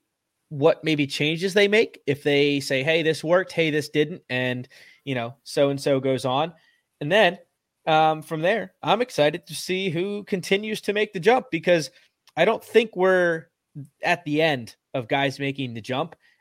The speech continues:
Um, Pat Perez just announced and said he's going. Um, I would imagine in the next three months, by the time we get to Chicago in September, I'm willing to bet at least another twenty names jump of some way, shape, form, or fashion.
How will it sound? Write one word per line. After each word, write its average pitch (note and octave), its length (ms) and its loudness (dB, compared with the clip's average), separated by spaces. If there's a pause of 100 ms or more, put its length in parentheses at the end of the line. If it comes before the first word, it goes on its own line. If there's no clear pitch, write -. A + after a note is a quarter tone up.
(120)
Um, A#2+ 500 -6
Pat C#3+ 240 -2
Perez C#3+ 420 0
just D#3 280 -4
announced D3+ 400 -4
and A#2+ 100 -14
said A#2 180 -8
he's E3 300 -12
going. D#3+ 440 0 (300)
Um, A#2 380 -10
I C3 180 -2
would F3+ 140 0
imagine C#3 580 -4
in B2+ 220 -12
the A#2 80 -12
next C3 560 -4 (140)
three B2 220 -6
months, D3 520 -4 (920)
by A#2 220 -6
the A#2 80 -12
time F#3 480 -6
we E3 160 -4
get C#3 380 -2
to A#2+ 640 -4 (340)
Chicago D#3 680 -2
in C#3+ 120 -2
September, F#3 760 -4 (320)
I'm F#3+ 340 2
willing E3 380 0
to C#3 120 -2
bet C3 240 4
at - 100 -6
least B2 240 -8
another B2+ 300 -4
twenty B2+ 340 -4
names C#3 400 -4
jump D#3+ 460 0
of B2+ 120 -8
some A#2+ 260 -6
way, A#2+ 160 -4
shape, - 300 -6
form, A#2+ 160 -4
or A2 80 -10
fashion. C#3 520 -2